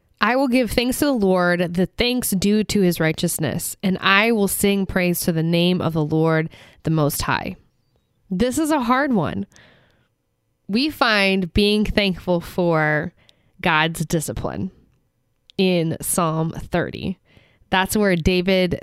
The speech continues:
thanks God for his discipline. We can be thankful for the faithfulness of God. That's from Psalm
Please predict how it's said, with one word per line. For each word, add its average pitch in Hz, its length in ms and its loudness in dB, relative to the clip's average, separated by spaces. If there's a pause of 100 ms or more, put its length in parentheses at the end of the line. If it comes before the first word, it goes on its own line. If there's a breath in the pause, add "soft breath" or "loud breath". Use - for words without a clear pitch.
(140)
thanks 214 320 -2
God 156 500 0
for 170 440 0
his 160 560 0
discipline. - 640 -8 (640)
We 220 140 0
can 247 160 0
be 220 140 2
thankful 208 500 0
for 170 600 -2
the 175 160 -6
faithfulness 165 800 -4
of 156 200 -4
God. 85 340 -8 (680 soft breath)
That's - 260 -2
from 170 240 0
Psalm 160 500 0